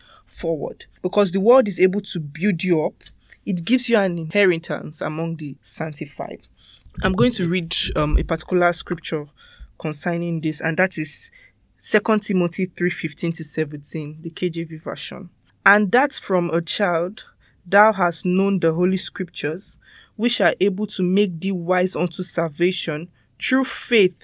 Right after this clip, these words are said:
which is in Christ Jesus. Sixteen, all scripture is given by the inspiration of God and is profitable for doctrines, for reproof,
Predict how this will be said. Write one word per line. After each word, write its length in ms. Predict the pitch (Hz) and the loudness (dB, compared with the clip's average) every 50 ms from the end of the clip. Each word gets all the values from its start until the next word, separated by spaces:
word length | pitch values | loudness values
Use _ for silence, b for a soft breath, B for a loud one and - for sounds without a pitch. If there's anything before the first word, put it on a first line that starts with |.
| _ _ _ _ | _ _ _ _
which 220 | 180 196 202 - | -6 -4 -2 0
is 160 | 196 180 165 170 | 0 0 0 0
in 120 | 160 160 | -4 -6
Christ 440 | - - 190 170 175 175 170 - - | -2 2 4 4 4 4 0 -4 -8
Jesus. 580 | - 175 170 151 143 151 147 143 - - - b b b b b | -6 -6 -6 -6 -6 -8 -10 -10 -10 -14 -20 b b b b b
Sixteen, 640 | - - - 180 - - - - 196 170 160 170 B B B B B B - | -8 -6 -6 -6 -6 -8 -4 -4 -2 -2 -4 -6 B B B B B B 2
all 160 | - 262 285 | 4 4 4
scripture 440 | - - - 226 208 - - 240 214 | 4 0 -4 -4 -4 -2 0 2 4
is 220 | 190 185 165 160 | 4 2 0 -4
given 560 | - - 208 240 247 202 220 254 254 254 214 | -6 -4 -2 0 0 0 0 2 2 2 0
by 360 | 170 180 175 170 165 170 170 170 _ _ _ | 0 2 2 2 2 0 -2 -8 _ _ _
the 160 | 175 175 - | -2 0 0
inspiration 720 | 196 185 170 - - 190 190 202 208 202 - 220 208 202 185 | 0 -2 -2 -4 -2 2 2 2 2 2 0 0 0 2 2
of 240 | 160 160 151 147 | 0 -2 -4 -6
God 360 | - 170 160 147 147 160 - b b b b b - | -2 0 0 0 0 -4 -8 b b b b b 0
and 240 | - 185 185 180 - - | 2 2 2 2 0 -2
is 220 | - 190 180 - - | -2 -2 -2 -4 -10
profitable 720 | _ - - 240 240 247 - 202 - - 196 175 165 165 | _ 0 2 2 2 2 -2 -6 -2 0 0 0 -2 -4
for 240 | - - - 170 165 | -8 -4 -2 -2 -2
doctrines, 920 | 147 147 175 185 208 208 - _ - - 165 156 156 170 220 220 - - b b b b b b | -2 -2 -2 -2 -2 -4 -6 _ -8 -6 -6 -6 -4 -6 -8 -8 -12 -16 b b b b b b
for 300 | - - - 185 175 175 | -10 0 2 4 4 4
reproof, 720 | 175 180 175 - - - - 214 208 208 208 202 190 - | 4 0 -2 -2 -8 -8 -4 -2 0 0 0 -2 -6 -12